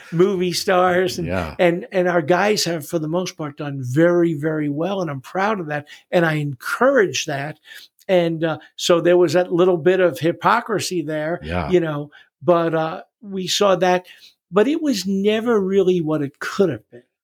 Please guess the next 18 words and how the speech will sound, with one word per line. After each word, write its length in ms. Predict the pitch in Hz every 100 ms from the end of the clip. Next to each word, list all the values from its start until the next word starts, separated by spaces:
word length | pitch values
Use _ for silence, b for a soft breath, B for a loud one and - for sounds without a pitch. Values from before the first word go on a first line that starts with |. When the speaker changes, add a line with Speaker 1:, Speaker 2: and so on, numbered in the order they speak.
| -
Speaker 1:
Mm. 300 | 76 69 B B B -
Speaker 2:
because 640 | 151 147 151 151 160 160 -
I 120 | 165
was 180 | 170 156
a 60 | 170
double-minded 760 | 147 143 151 156 151 156 151
man 320 | 151 196 254 147
in, 220 | 147 147
in 160 | 160 143
some 200 | - 143
Speaker 1:
Yeah. 60 |
Speaker 2:
respects. 500 | 139 - 143 131 - B B B B
The 100 | 180
thing 300 | 175 226 254
that 200 | 226 160
saved 560 | - - 262 247 208 -
me 240 | 139 135 -
is 400 | 147 147 135